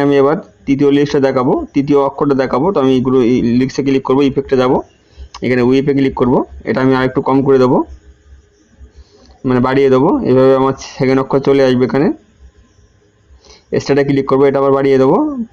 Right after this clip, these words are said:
এই অক্ষরটা মু-, মুছে যাবে, সেকেন্ড অক্ষর চলে আসবে। এখান থেকে ব্যাকে চলে আসবো, এটা আবার ডুপ্লিকেট করবো, প্লাসে ক্লিক করবো,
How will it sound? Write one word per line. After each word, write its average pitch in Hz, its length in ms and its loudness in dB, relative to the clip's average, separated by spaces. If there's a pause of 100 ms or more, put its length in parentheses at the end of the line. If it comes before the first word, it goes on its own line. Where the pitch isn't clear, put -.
(300)
এই 127 120 2
অক্ষরটা 135 320 0
মু-, 139 220 2
মুছে 139 260 0
যাবে, 131 160 2 (300)
সেকেন্ড 131 240 0
অক্ষর 135 240 -2
চলে 139 200 4
আসবে। 131 200 2 (2500)
এখান 127 160 0
থেকে 139 140 4
ব্যাকে 143 220 2
চলে 143 160 4
আসবো, 135 200 4
এটা 139 140 0
আবার 135 160 0
ডুপ্লিকেট 139 300 2
করবো, 139 200 2
প্লাসে 139 260 2
ক্লিক 139 220 0
করবো, 135 160 2